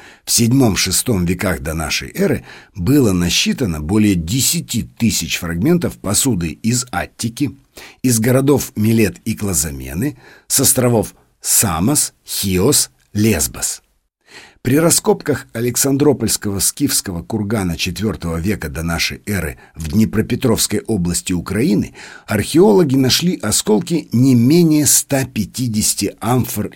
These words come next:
из-под вина. Обычно транспортные амфоры имели объём от двадцати до сорока литров.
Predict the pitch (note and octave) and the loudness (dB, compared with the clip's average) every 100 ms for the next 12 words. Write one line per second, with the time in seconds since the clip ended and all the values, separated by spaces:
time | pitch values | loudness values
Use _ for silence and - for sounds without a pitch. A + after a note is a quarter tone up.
0 | - A2+ - - F2+ D#2+ E2+ D2+ B1 _ | -2 0 0 -2 -4 -4 -6 -6 -10 _
1 | _ _ _ _ _ - _ - G3+ C4 | _ _ _ _ _ -20 _ -6 -2 0
2 | C#4 - G#2 E2+ A2 A2+ - F#2+ D#2+ F2+ | 0 0 -2 -2 0 0 0 -4 -6 -6
3 | F2 F#2 G2+ F#2 G2 D2 - - G2+ C#3 | -4 0 0 0 -4 -6 -12 -6 0 4
4 | F#3+ C#3 B2 C3 G3 - A#2+ G#2+ G2+ A2+ | 4 4 2 2 0 0 -4 -2 -2 0
5 | - A#2+ - - D3+ A2 A2+ A2 A2 D3 | 0 -2 0 -2 0 0 0 -2 0 2
6 | B2 A2+ - D2 B1+ - | 4 4 0 -6 -14 -20